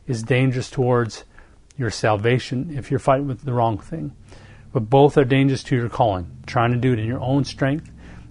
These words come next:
in your own power, and just not doing it. And I want you to be aware that God's grace,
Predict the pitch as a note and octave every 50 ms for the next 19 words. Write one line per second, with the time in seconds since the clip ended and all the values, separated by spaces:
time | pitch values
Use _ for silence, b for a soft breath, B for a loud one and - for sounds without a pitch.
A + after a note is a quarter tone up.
0 | B B2+ A#2 A2+ A#2 A2+ A#2+ C3 C3+ C3 - - B2+ A#2+ A#2+ B2 A#2+ A#2 - -
1 | b b b b b b b b b - - - - D3+ D3+ D3+ C#3 B2 B2 B2+
2 | F3+ A#3 B3+ F#3+ D3 C3 A#2 C3 A#2+ - - C#3 B2+ C3+ C3 A2+ C3 B2+ A#2+ A#2
3 | - F3 - - - - - - - b b b b b b - C#3 B2 B2 B2+
4 | C3+ C#3+ C#3+ - - D#3 C3 C#3 C3 C#3 C#3 C#3 D3 D#3 C#3+ A#2+ B2 D3 D3+ C3+
5 | C#3 C3+ C#3+ C#3+ - - - C#3 C3 B2+ D3+ F#3+ F3+ - - - -